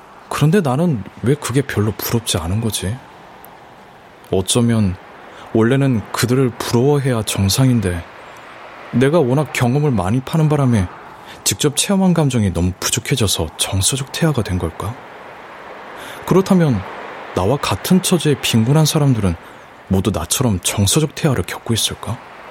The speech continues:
아, 몰라. 내가 알 바도 아니고.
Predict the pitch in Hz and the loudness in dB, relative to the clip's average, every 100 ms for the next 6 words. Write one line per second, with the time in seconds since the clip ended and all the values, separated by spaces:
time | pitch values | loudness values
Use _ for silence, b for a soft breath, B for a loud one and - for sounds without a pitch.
0 | - - - - - - - - - - | -20 -18 -18 -18 -18 -16 -16 -16 -16 -16
1 | B B B B B B B B 110 139 | B B B B B B B B 0 0
2 | 117 85 92 107 123 104 95 B B B | 0 -4 -2 0 0 0 -2 B B B
3 | B B B - - - - - - - | B B B -16 -6 -4 -2 -2 -2 -4
4 | - - - B B B B 98 92 80 | -16 -20 -20 B B B B 0 0 -2
5 | 87 - 123 104 120 - | -2 -2 -2 0 -2 -4